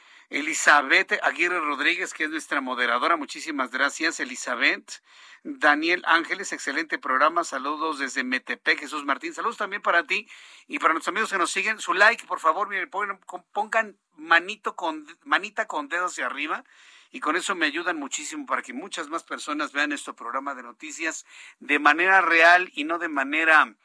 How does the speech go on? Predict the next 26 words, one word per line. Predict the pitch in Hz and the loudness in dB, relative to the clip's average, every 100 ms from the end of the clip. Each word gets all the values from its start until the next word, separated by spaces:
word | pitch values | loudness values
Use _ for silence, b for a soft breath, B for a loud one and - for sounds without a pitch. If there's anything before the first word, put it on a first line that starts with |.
| b b - | b b 4
artificial | 160 156 - 143 147 160 170 170 | 6 6 0 -8 -4 2 2 2
como | 156 135 | 0 6
lo | 143 | 6
hacen | 156 151 | 6 2
otros | 156 165 143 | 0 0 -2
programas. | - 135 143 160 170 - - - b b b b | -2 -2 2 2 2 -8 -18 -18 b b b b
Como | 117 123 135 | -14 -8 0
nadie | 180 226 226 | 4 4 4
los | 208 180 160 | 0 0 2
ve | 196 202 | 2 4
y | 170 | -2
a | 127 | 0
nadie | 147 170 170 | 4 4 2
les | 175 - | -4 -6
importa, | 196 165 196 - 190 | -8 2 2 2 -6
tienen | 135 139 | -8 -8
que | 139 147 | -6 -2
contratar | 147 147 151 - 151 | -2 0 -2 2 4
a | 151 | 4
una | 160 175 | 2 0
empresa | 185 180 233 226 214 - 214 240 b b b b | 0 0 4 4 4 2 0 0 b b b b
que | - 160 | -4 -2
les | 156 151 | -2 -2
generen | 160 151 165 180 180 175 170 160 b b | -2 -2 0 2 4 4 2 -2 b b
supuestos | - - 160 - 180 - - - 165 294 | -10 -6 -8 0 2 2 0 -4 -4 -4
viewers, | 208 233 226 202 214 214 - - - | -4 0 0 4 2 2 -4 -6 -6